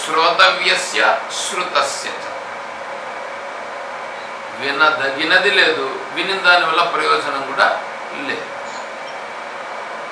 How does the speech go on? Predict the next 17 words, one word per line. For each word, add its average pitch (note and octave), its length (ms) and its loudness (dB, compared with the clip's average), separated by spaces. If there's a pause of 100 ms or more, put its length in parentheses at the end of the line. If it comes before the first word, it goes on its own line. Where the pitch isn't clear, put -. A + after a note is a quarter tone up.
(1080)
మరి F#3 600 2 (1120)
అక్కడేమో F#3 640 4
మనకు F#3 360 4
మోహము F#3 600 0
నశించిన E3+ 440 0
వాని E3 500 6
యొక్క D3+ 320 0
స్థితిని E3 580 -2
భగవంతుడు D#3 920 -2
అక్కడ D3 160 -2
చెప్పాడు - 600 -6 (960)
రెండవ D3 240 2
అధ్యాయం. - 600 -2 (1300)
ఇప్పుడు G3 240 2
ఇక్కడ F#3+ 240 6 (460)
అర్జునుడు F#3+ 380 4
ఏమన్నాడు? F3+ 840 4